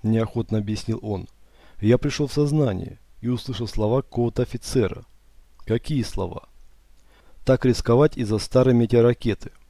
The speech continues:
Тимур усмехнулся, продолжил. Я не в обиде. Но зачем этот обман? Врач опустил голову, негромко сказал:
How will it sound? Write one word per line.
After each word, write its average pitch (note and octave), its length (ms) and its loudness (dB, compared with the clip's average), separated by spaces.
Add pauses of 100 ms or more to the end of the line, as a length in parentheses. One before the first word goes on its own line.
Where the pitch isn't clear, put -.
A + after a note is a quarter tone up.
(640)
Тимур B2+ 320 2
усмехнулся, B2 880 -4 (260)
продолжил. A2 600 -2 (600)
Я A#2 200 6
не C#3 100 6
в C3+ 80 4
обиде. C3 500 0 (440)
Но A2 140 2
зачем C#3 420 4
этот A#2 260 0
обман? A#2+ 440 2 (1000)
Врач A2+ 340 4
опустил - 380 -6
голову, A2 540 -4 (160)
негромко G#2 480 -2
сказал: A2 520 0